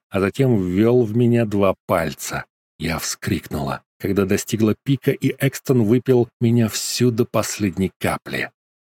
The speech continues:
Едва я успела прийти в себя от этого ощущения, от которого буквально стекала со стула, как Экстон поднял меня,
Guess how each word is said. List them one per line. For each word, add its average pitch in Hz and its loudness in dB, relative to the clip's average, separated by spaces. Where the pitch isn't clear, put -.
Едва 110 2
я 101 2
успела 113 0
прийти 113 0
в - -6
себя 113 0
от 110 -2
этого 104 2
ощущения, 120 0
от - -10
которого 110 0
буквально 117 0
стекала 110 -2
со 101 -2
стула, 131 0
как 117 -4
Экстон 131 0
поднял 120 2
меня, 107 2